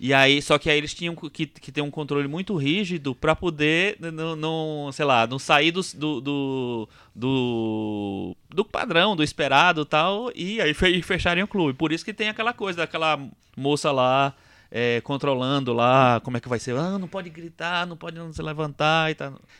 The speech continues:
e tal. Então tem uma, uma, é, um, um contexto, assim, eu acho que tem um contexto. Ele não explica, ele não é didático, realmente, assim,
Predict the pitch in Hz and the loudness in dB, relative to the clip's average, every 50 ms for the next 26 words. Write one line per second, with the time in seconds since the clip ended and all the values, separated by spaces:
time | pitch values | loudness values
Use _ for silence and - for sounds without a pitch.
0 | _ - - 127 - - 120 113 104 - - 127 120 151 156 - - 190 196 214 | _ -12 -12 -8 -4 -2 0 0 0 -2 -4 -4 -4 -4 -4 -2 0 0 2 2
1 | 226 240 233 233 226 220 208 196 - 156 160 160 160 160 160 156 156 156 151 151 | 4 4 4 4 4 4 2 0 0 -2 -2 -2 -2 0 0 0 0 0 0 0
2 | 147 143 143 135 135 127 123 117 113 110 113 - - - - - _ - - 107 | 0 -2 -2 -2 -2 -2 -2 -2 -4 -6 -8 -14 -20 -20 -20 -20 _ -4 -2 0
3 | 107 107 107 107 107 107 107 104 104 104 104 101 98 101 80 60 - - _ _ | 2 2 2 2 0 0 0 0 0 0 0 0 0 0 -2 -4 -6 -8 _ _
4 | _ - 143 170 - - - 190 233 - 330 349 339 381 370 330 - 320 285 - | _ -6 -4 -4 -4 -2 -4 -4 -2 -2 -4 -4 -2 -2 -2 -2 -2 -4 -4 0
5 | 269 277 302 311 - - - 320 302 285 294 262 - 160 156 196 190 208 240 320 | 0 0 0 0 -2 -2 -2 -2 0 0 -2 -2 0 0 0 0 2 2 2 2
6 | - - - - - 247 214 180 - - 151 135 131 147 156 165 220 240 - 185 | 2 0 -2 -2 0 2 2 2 2 2 2 2 4 2 0 0 0 0 2 2
7 | 147 135 - - - 139 131 147 151 147 139 120 110 - - 113 - - | 2 2 2 -2 -6 -8 -8 -8 -8 -8 -8 -10 -10 -12 -14 -16 -20 -20